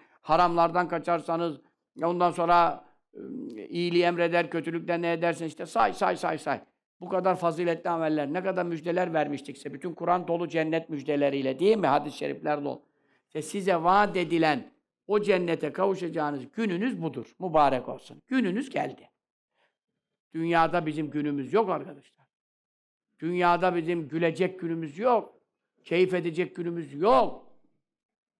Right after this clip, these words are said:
"Kurtuldum." diyecek günümüz yok. Ölmeden nasıl kurtuldun ha? Nasıl kurtuldun ölmeden? Ne biliyorsun ne halde öleceksin? Nasıl kurtuldun? Kurtulan bir şey yok.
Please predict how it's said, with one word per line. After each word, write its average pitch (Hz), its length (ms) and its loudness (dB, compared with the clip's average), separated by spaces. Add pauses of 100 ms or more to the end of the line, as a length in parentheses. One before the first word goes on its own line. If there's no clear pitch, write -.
(160)
"Kurtuldum." 220 800 2
diyecek 208 460 0
günümüz 196 440 -4
yok. 302 460 6 (500)
Ölmeden 277 500 4
nasıl 320 220 4
kurtuldun 359 420 2
ha? 302 300 6
Nasıl 330 240 4
kurtuldun 247 440 0
ölmeden? 156 540 0 (640)
Ne 320 180 2
biliyorsun 370 420 4
ne 269 60 6
halde 240 340 4
öleceksin? 170 580 2
Nasıl 285 220 2
kurtuldun? 165 580 -4 (1600)
Kurtulan 285 580 4
bir 285 60 -2
şey 302 180 4
yok. 339 560 4